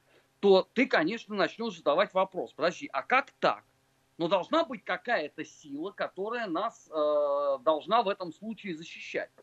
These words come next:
И это что тогда вот они делают? Они хотят что, э, добиться, э,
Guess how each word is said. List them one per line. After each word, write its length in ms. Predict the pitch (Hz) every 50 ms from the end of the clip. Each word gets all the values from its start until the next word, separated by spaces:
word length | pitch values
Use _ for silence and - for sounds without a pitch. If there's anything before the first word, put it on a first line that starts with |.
| - _ _ _ _ _ _ _ _ _ _ _ _ _ _ _ _ _ _ _ _ _ _ _ _ _ -
И 100 | - 175
это 180 | 190 196 196 254
что 260 | - - - 320 311
тогда 340 | - - 170 165 214 208 165
вот 120 | 131 -
они 220 | 151 139 143 147 139
делают? 300 | - 202 190 135 113 _ -
Они 220 | 135 135 170 196
хотят 380 | - 208 208 - 233 226 226 _ _ _
что, 360 | - - - 240 208 165 135 -
э, 220 | 143 139 139 127
добиться, 520 | 120 156 156 143 185 240 240 - - 233
э, 60 | 214